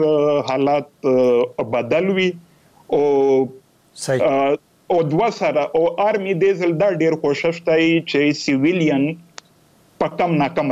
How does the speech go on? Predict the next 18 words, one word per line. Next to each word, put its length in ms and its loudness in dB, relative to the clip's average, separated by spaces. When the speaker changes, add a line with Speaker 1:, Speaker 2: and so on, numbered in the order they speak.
Speaker 1:
را 60 -4
نه 180 -10
خفه 300 -4
وي. 160 -8
Speaker 2:
ښه. 480 -20
Speaker 1:
چې 80 0
دی 240 0
کم 260 -2
از 140 -12
کم 200 -2
هغه 340 -2
نه 80 0
کیږي. 400 0
نورې 220 2
دا 160 0
دي 100 0
چې 120 -2
خبرې 340 0